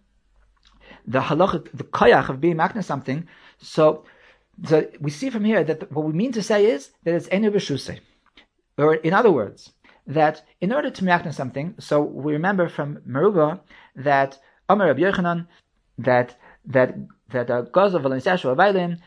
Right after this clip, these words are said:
shneim ein yochalim lakdishoi, zeh mipnei she'einu shaloi, v'zeh mipnei she'einu b'shusoi. That if you have, that there's two inyanim. The one is that,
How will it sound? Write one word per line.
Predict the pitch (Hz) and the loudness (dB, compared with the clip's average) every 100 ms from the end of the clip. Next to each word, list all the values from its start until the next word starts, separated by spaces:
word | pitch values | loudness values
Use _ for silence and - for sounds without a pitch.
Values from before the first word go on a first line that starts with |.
| - | -14
shneim | - 208 208 | -4 -2 0
ein | 175 | -2
yochalim | 160 175 160 | -2 0 0
lakdishoi, | 131 110 - 220 - 320 | 0 0 -2 -2 -2 -2
zeh | 175 240 | 0 0
mipnei | 170 202 180 | -2 -4 -4
she'einu | - 185 | -4 -6
shaloi, | 165 - 110 233 208 208 _ - | -6 -8 2 2 2 -4 _ -8
v'zeh | 156 208 | -2 0
mipnei | 165 180 | 0 -2
she'einu | 160 170 160 | -2 -2 -4
b'shusoi. | 135 104 - 95 - | -4 -8 -10 -14 -8
That | 180 180 | -4 -4
if | 175 | -2
you | |
have, | 214 294 190 | -2 -2 -2
that | 180 | -2
there's | 180 170 | -2 -6
two | - 262 | -4 0
inyanim. | 190 127 92 98 - | 0 0 -4 -10 -4
The | |
one | 160 240 | 0 0
is | 220 | 0
that, | 185 170 | -4 -6